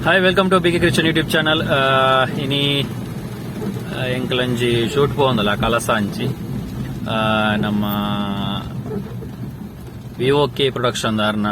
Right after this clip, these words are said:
ವರ್ಕ್ ಇನಿ. ಏಕೆ ಎಕ್ಸ್‌ಪೋಸ್ ಮಲ್ಪೆರೆ ಪೋಂದಲ.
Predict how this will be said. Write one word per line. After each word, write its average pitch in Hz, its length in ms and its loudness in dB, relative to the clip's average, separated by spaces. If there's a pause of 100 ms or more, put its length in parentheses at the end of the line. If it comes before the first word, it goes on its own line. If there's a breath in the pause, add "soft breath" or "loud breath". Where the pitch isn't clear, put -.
ವರ್ಕ್ 110 300 -2
ಇನಿ. 104 240 -2 (1600)
ಏಕೆ 107 160 -8
ಎಕ್ಸ್‌ಪೋಸ್ 107 380 -4
ಮಲ್ಪೆರೆ 104 280 -2
ಪೋಂದಲ. 101 340 -2